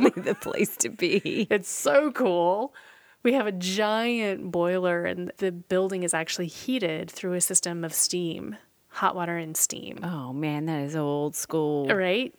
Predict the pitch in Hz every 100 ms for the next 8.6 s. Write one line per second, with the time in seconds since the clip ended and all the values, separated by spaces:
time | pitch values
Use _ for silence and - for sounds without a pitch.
0 | - - - 269 247 208 185 185 220 214
1 | - - - 233 226 226 208 202 - 220
2 | 208 220 226 233 247 277 285 302 294 302
3 | - - - 226 226 220 196 - - 202
4 | 185 185 - 185 190 190 190 180 160 170
5 | 160 147 156 147 - 240 - _ - 196
6 | 196 190 190 175 180 170 175 180 175 180
7 | 185 202 208 190 180 175 - - 185 170
8 | - - - - 175 175